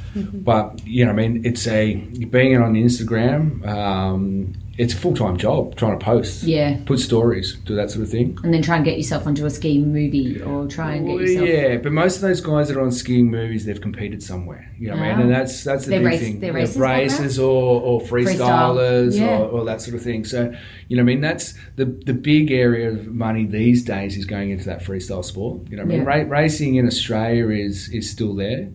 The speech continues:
Speaker 3: Would you have
Speaker 2: Um,
Speaker 3: done border cross?
Speaker 2: Border cro-, ski cross, I did
Speaker 3: A
Speaker 2: ski
Speaker 3: ski,
Speaker 2: cross.
Speaker 3: you did ski, oh, you
Speaker 2: Yes,
Speaker 3: won, uh,
Speaker 2: yeah,
Speaker 3: yeah,
Speaker 2: I did ski
Speaker 3: gold.
Speaker 2: cross. That's was
Speaker 3: Sorry,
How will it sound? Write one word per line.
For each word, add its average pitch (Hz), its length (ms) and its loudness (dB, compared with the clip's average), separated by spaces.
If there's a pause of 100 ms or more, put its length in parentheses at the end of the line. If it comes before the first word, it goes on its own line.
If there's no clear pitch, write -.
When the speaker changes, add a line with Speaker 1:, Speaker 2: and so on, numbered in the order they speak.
(300)
Speaker 3:
Would 208 120 2
you 247 80 2
have 247 80 2
Speaker 2:
Um, 202 60 0
Speaker 3:
done 220 160 4
border 208 200 4
cross? 294 340 -6
Speaker 2:
Border 139 440 0
cro-, - 220 -10
ski 127 320 0
cross, 139 260 -2
I 156 40 0
did 120 120 0
Speaker 3:
A 120 40 2
Speaker 2:
ski - 180 0
Speaker 3:
ski, 202 80 6
Speaker 2:
cross. 185 300 2
Speaker 3:
you 185 80 -2
did - 60 -8
ski, 202 200 0
oh, 240 100 0
you 170 220 0
Speaker 2:
Yes, 180 280 -2
Speaker 3:
won, - 120 -6
uh, - 40 -6
Speaker 2:
yeah, 107 160 -4
Speaker 3:
yeah, - 180 2
Speaker 2:
I - 40 -4
did 127 140 -2
ski - 120 -2
Speaker 3:
gold. 170 140 6
Speaker 2:
cross. - 220 2
That's 151 340 2
was 151 100 -4
Speaker 3:
Sorry, 180 380 2